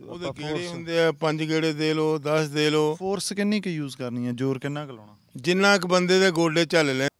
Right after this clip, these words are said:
Speaker 2: ਡਾਕਟਰ ਸਾਹਿਬ, ਇੱਕ ਇਹ ਕਿਹੜੇ ਸਮੇਂ ਕਰਨੀ ਚਾਹੀਦੀ ਆ, ਸਵੇਰ ਦੇ ਕਿ ਸ਼ਾਮ ਵੇਲੇ, ਆਥਣ ਵੇਲੇ ਕਰਨੀ ਚਾਹੀਦੀ ਆ?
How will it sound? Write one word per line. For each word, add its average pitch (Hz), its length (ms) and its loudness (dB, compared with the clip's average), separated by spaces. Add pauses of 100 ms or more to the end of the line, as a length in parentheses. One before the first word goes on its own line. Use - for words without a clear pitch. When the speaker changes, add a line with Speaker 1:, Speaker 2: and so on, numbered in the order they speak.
(840)
Speaker 2:
ਡਾਕਟਰ 175 240 0
ਸਾਹਿਬ, 262 200 4
ਇੱਕ 254 140 -2
ਇਹ 262 100 -4
ਕਿਹੜੇ 262 380 4
ਸਮੇਂ 214 320 0
ਕਰਨੀ 180 300 2
ਚਾਹੀਦੀ 170 340 0
ਆ, 185 80 4
ਸਵੇਰ 160 400 0
ਦੇ 180 240 0
ਕਿ 196 200 0
ਸ਼ਾਮ 147 420 0
ਵੇਲੇ, 139 380 -2
ਆਥਣ 147 320 -2
ਵੇਲੇ 131 220 -4
ਕਰਨੀ 120 300 -12
ਚਾਹੀਦੀ 120 320 -20
ਆ? - 40 -20